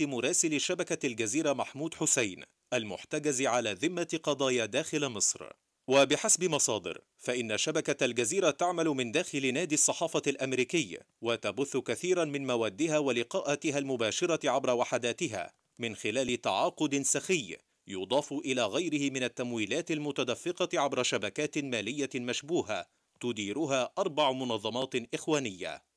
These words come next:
وهو الأمر الذي يلخص أزمة هيكلية طالما تحدث عنها إعلاميون وقادة أمريكيون،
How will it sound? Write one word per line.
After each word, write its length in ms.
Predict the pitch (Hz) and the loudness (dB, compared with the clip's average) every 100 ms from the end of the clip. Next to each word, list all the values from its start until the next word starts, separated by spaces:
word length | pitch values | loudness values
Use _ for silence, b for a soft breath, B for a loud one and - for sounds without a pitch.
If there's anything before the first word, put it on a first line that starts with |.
| _ | _
وهو 300 | 143 156 151 | 2 4 6
الأمر 340 | 151 151 226 226 | 4 2 -2 2
الذي 300 | 151 131 117 | 2 2 0
يلخص 480 | 107 143 - 147 135 | 2 0 0 0 0
أزمة 580 | 123 156 139 127 120 113 | 2 0 0 0 -2 -4
هيكلية 640 | 117 - 123 143 87 78 - _ - | -6 -2 -2 -2 -4 -10 -12 _ -4
طالما 360 | 107 120 120 | 0 0 0
تحدث 540 | 110 110 175 156 143 - | -2 -2 -2 0 -2 0
عنها 480 | 135 185 143 139 131 | 0 0 -2 0 0
إعلاميون 560 | 120 120 120 139 190 | 0 0 -2 -2 0
وقادة 760 | 151 139 - 196 165 156 147 143 | 2 2 0 -2 0 -2 -4 -2
أمريكيون، 680 | 143 135 156 147 120 80 | -2 -2 -2 -2 -2 -4